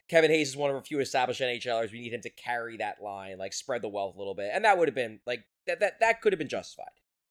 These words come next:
Well, then in the Montreal game, the Flyers are up four three near the end of the game. Kevin Hayes goes on for a shift with, like, a minute twenty seconds left with Noah Cates to try to kill the game. They get a stoppage. Goal-, goalie covers the puck.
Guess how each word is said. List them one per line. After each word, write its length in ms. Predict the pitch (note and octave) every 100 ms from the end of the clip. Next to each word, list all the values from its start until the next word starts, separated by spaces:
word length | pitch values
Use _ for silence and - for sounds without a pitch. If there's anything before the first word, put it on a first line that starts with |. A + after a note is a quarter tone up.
| _ _ _ -
Well, 160 | F#3
then 200 | G#3 D#4
in 80 | D4+
the 80 | B3
Montreal 560 | G3+ F3+ F3+ D#3 C#3
game, 220 | B2 A#2+ A#2+
the 60 |
Flyers 380 | - D3 E3 C#3+
are 100 | D3+
up 120 | C3+
four 240 | - C3+ B2+
three 260 | B2+ B2
near 160 | A#2 A2
the 140 | A2
end 80 | G#2+
of 60 | G2+
the 60 |
game. 340 | F#2 F2 E2 -
Kevin 220 | D3 D#3+
Hayes 200 | E3 D3
goes 240 | C#3 B2+ A#2+
on 160 | A#2
for 200 | G#2+ A2+
a 40 | G2+
shift 420 | - G2+ F#2 - F#2+ _ -
with, 100 | G#2
like, 300 | G2 F2+ _ -
a 80 | G#2+
minute 340 | A2 B2+ C3 -
twenty 260 | A#2+ A#2+
seconds 460 | A2+ A2+ G2+ G#2+ -
left 360 | F#2 E2+ - -
with 160 | A#2 -
Noah 240 | B2+ A2+
Cates 520 | F#2 F#2+ E2+ F2+ - - _ _ -
to 80 | B2
try 180 | C3+
to 80 | B2+
kill 220 | - C3
the 80 | A#2
game. 420 | G2 F2+ E2 E2 D#2 _ _ _ _ -
They 80 | B2+
get 160 | D3+
a 60 | D3
stoppage. 720 | - C#3 A#2 - A2+ G#2 G#2
Goal-, 320 | A#2+ A#2+ A2 G2
goalie 300 | B2+ B2+ B2
covers 320 | B2+ A2+ A2+
the 80 | A#2
puck. 380 | A2+ G2 G2